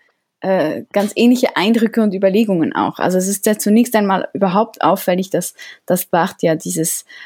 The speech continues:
äh, das wird dann später auch noch, auch noch thematisch werden, dieses prosaische Material mit, mit einer, mit einer vollkommen, äh, eigentlich unpassenden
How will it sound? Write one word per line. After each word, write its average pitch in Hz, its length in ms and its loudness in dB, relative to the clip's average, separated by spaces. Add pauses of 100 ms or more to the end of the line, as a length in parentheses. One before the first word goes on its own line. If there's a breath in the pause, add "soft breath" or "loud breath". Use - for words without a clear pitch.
(180 loud breath)
äh, 175 460 2 (260)
das - 180 -6
wird 165 100 -2
dann 151 100 -2
später - 380 -2
auch - 80 -10
noch, - 220 -10
auch - 180 -4
noch 165 140 -10
thematisch 175 480 -2
werden, 180 200 0
dieses 170 360 -6 (240 loud breath)
prosaische 180 720 0
Material 175 800 -2 (320 loud breath)
mit, 190 260 -4
mit 202 240 -2
einer, 180 480 2 (240 soft breath)
mit 185 260 -2
einer 185 520 0 (240)
vollkommen, 202 1040 0
äh, 170 400 2 (260)
eigentlich 190 720 -4 (100)
unpassenden 196 1200 0